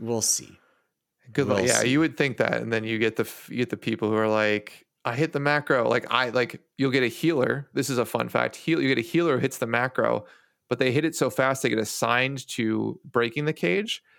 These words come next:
Speaker 2: but they are across the room healing the ads.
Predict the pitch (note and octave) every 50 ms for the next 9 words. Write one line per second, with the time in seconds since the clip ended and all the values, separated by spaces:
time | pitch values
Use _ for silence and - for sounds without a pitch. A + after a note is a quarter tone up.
0 | _ _ _ - B2+ A#2 - C3 C3 B2 A#2+ - - - - D3+ D#3 D#3 - -
1 | D3+ C3 C3+ C3+ C3+ A#2+ G2+ A#2 A#2+ B2 B2 A2+ A2+ A2+ - A#2+ A#2+ - - F3
2 | - - -